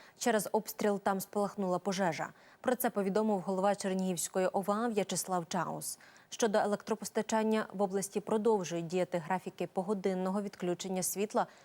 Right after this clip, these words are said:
у форматі три на три. Водночас, через складну ситуацію у мережі, застосовують аварійні вимкнення у Чернігові,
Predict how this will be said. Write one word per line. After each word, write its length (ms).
у 80
форматі 600
три 200
на 140
три. 340
Водночас, 680
через 300
складну 360
ситуацію 520
у 40
мережі, 420
застосовують 680
аварійні 440
вимкнення 580
у 100
Чернігові, 600